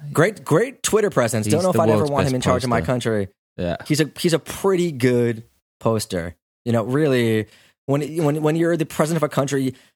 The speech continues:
Speaker 1: saying, "Okay, boomer," to, like, six-year-old e-, economists, it's kinda like,
Speaker 2: <laughs>
Speaker 1: I don't know, man. I don't know.
Speaker 2: Yeah, you gotta applaud that.
Speaker 1: In two thousand eleven, the murder rate for the city was at one oh five, which is just monstrous, like, five times Chicago. In September of two thousand eleven,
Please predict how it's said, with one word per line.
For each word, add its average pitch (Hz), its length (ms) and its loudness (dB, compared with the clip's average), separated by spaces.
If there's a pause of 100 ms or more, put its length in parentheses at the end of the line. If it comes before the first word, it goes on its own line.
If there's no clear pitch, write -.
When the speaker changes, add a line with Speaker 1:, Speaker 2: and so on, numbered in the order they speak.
(120)
Speaker 1:
saying, 139 260 2
"Okay, 135 400 2
boomer," 120 520 0
to, - 180 -2
like, 104 180 0
six-year-old 117 520 -2
e-, 113 200 -4
economists, 110 640 2
it's - 100 -12
kinda 135 280 0
like, 110 420 -4 (340)
Speaker 2:
<laughs> - 320 -20
Speaker 1:
I 131 120 2
don't 117 100 0
know, 107 160 0
man. 95 260 0 (220)
I 110 120 2
don't 95 100 -2
know. 92 180 -4
Speaker 2:
Yeah, 110 80 -6
you 107 100 -4
gotta 107 220 -2
applaud 80 380 -8
that. 80 180 -8 (400)
Speaker 1:
In 139 80 -2
two 240 140 2
thousand 190 260 2
eleven, 139 380 0
the 123 60 2
murder 131 260 2
rate 127 180 0
for - 80 -2
the 117 80 2
city 113 320 0
was 107 240 0
at 104 160 0
one 104 280 0
oh 104 100 0
five, 104 400 0
which 104 160 -4
is 98 120 -2
just - 160 -6
monstrous, 92 760 -4
like, 101 140 -10
five 123 440 0
times 104 320 -2
Chicago. 87 580 -6 (520)
In - 80 -4
September 214 360 0
of 247 60 -8
two - 100 -4
thousand 117 260 0
eleven, 98 300 0